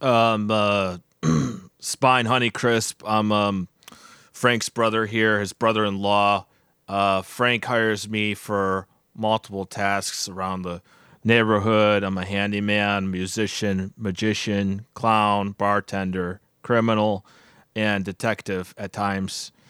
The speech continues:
And, uh, that's, I mean, a lot of other things too, but I can't think of 'em.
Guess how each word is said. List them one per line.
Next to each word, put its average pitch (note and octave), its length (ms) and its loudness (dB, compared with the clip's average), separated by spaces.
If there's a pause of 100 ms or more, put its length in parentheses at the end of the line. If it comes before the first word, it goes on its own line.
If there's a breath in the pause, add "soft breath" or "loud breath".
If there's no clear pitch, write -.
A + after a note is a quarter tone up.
(280 soft breath)
And, F2 380 -6
uh, F2 560 -8 (340)
that's, - 360 -8
I G#2+ 60 -8
mean, G2 200 -2
a G2+ 60 0
lot G#2 180 2
of F#2+ 100 -4
other G2 200 -2
things F2 340 -10
too, F2+ 180 -6
but E2 120 -10
I E2 80 -10
can't F2 240 -12
think F2 240 -12
of E2+ 100 -16
'em. F#2 140 -12